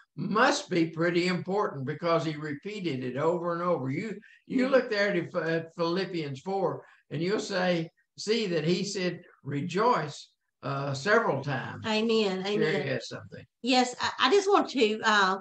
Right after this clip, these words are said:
Speaker 2: to bring forth, uh, uh, some information about, or, uh, truth about Nehemiah. Nehemiah was, was a worker for the Lord, and he was rebuilding the gates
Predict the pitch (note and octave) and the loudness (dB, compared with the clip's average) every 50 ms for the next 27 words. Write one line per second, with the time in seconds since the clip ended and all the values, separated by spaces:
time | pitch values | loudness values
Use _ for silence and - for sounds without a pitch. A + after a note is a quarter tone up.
0 | - _ _ _ _ _ _ _ _ _ _ _ _ _ _ - A3 G#3+ G3 B3 | -6 _ _ _ _ _ _ _ _ _ _ _ _ _ _ -4 -4 -2 2 2
1 | C#4 C#4 D4 C4+ - C4 A#3+ A#3+ A#3+ A#3+ - A#3 G3+ G3 F#3+ F#3 F3+ G3 F#3+ F#3+ | 2 2 2 0 4 8 8 8 8 8 4 4 4 6 4 4 2 0 -4 -4
2 | F#3 - - - A3 G3+ G3 F#3+ F#3 F#3+ A#3 A#3 A#3 - - G#3+ G#3+ G#3+ A3 A3 | -8 -8 -4 -2 0 0 0 0 -2 -2 -2 -2 -2 0 -2 0 2 2 2 0
3 | - - G#3 G3+ F#3+ G3+ G3+ G3 G3 F#3 F3 - - F#3 F3+ F3 F3+ - _ _ | -2 -4 -4 -2 0 4 8 8 8 8 8 4 2 2 2 2 0 -4 _ _
4 | _ _ _ _ _ _ - F#3+ G3+ G3+ G3+ - - C4 B3+ B3+ B3 B3 A3+ G3+ | _ _ _ _ _ _ 2 4 4 4 4 2 2 4 4 4 4 2 2 6
5 | F#3+ F#3 F3+ F3 G3 G#3+ A3+ A3+ G#3 G3 G3 G#3 A#3 A3+ A3 F#3+ D#3 - F3 - | 6 6 6 6 4 2 4 4 4 4 4 4 4 4 4 2 -2 -4 -8 -12
6 | _ _ _ _ _ _ _ _ _ _ _ _ - - A3+ C4 D4+ D4+ D4 C#4 | _ _ _ _ _ _ _ _ _ _ _ _ -6 0 2 4 4 6 6 6
7 | B3+ C4+ C#4+ D#4 F4 E4+ C#4+ B3+ A#3+ A3 G#3+ G#3 G#3 A3+ A3+ A3 - - - _ | 8 8 10 10 8 8 6 4 4 2 0 0 -2 -2 -4 -4 -8 -20 -20 _
8 | _ _ _ - A3+ A#3+ A#3 A3 G#3 G3+ G3+ G3 A3 G#3+ G3+ F#3+ F#3+ B3 C4+ D4+ | _ _ _ 0 2 4 4 4 2 0 -2 -4 -4 -4 -2 2 6 8 8 8
9 | D4 - C#4+ C4+ C4 - - A#3+ G#3+ A3 G#3+ G#3 A#3 A#3 A3+ G#3 F#3+ F#3 F3+ F3+ | 8 6 2 0 0 0 -2 -2 0 0 2 4 4 4 6 4 2 2 0 -4
10 | F3 F3+ G#3 G3+ A3 C#4 D4 D4 A#3 G#3+ - - - A3 C4 D4 D#4 B3 B3+ D#4 | -6 -8 -10 -8 -4 -2 2 2 2 2 0 -4 -6 -4 -2 -2 -2 -2 -2 4
11 | D#4+ E4 D#4+ D#4 A#3+ - F#3 F3+ F#3 F#3+ F#3+ - _ _ _ _ _ _ _ - | 6 8 8 6 6 -2 -2 -4 -4 -6 -10 -14 _ _ _ _ _ _ _ -2
12 | G#3+ G#3 F3+ A3 C4 C4+ C4+ B3 F#3+ E3+ - - - - - - _ | -2 -2 2 4 6 6 6 6 4 2 -2 -10 -14 -16 -16 -16 _